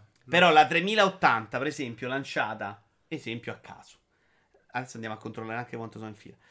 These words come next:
Tremila ottanta lanciata non a settecento euro, ma a mille euro, avresti scremato meno gente incazzata e potevi scendere a settecento euro fra sei mesi. Magari ritardavi a quattromila ottanta.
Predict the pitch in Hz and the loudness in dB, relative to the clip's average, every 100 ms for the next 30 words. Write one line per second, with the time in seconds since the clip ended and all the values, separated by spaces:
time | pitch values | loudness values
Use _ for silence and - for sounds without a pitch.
0 | _ _ - 147 185 185 175 123 120 123 | _ _ -6 -2 -2 -2 -2 -2 -2 -4
1 | 147 - 147 123 113 120 165 196 190 175 | -4 0 2 2 -2 -2 0 0 0 -2
2 | 175 165 151 170 160 160 127 113 117 156 | -4 -8 -6 -4 -4 -4 -4 -4 0 0
3 | 147 151 175 180 185 190 175 180 180 185 | 2 0 0 0 2 2 2 2 -2 -4
4 | 185 _ 123 139 151 - 139 - 175 180 | -6 _ -4 -4 -4 -8 -12 -6 -2 0
5 | 175 170 165 170 160 175 156 127 147 143 | 0 0 -2 -2 0 0 0 -2 -4 -4
6 | 151 151 202 196 147 160 143 139 131 120 | -6 -4 -6 -2 0 0 0 -6 -6 -6
7 | - 123 123 120 123 113 127 139 131 131 | -8 -8 -8 -10 -14 -12 -10 -10 -8 -8
8 | 131 113 131 120 - 110 147 107 104 _ | -8 -6 -4 -6 -10 -8 -8 -10 -16 _
9 | _ - 139 160 143 123 120 117 123 123 | _ -2 0 2 0 -4 -6 -2 -2 -2
10 | 120 117 - 117 117 117 151 123 110 110 | -4 -6 -8 -10 -10 -2 0 0 -4 -12
11 | 107 | -14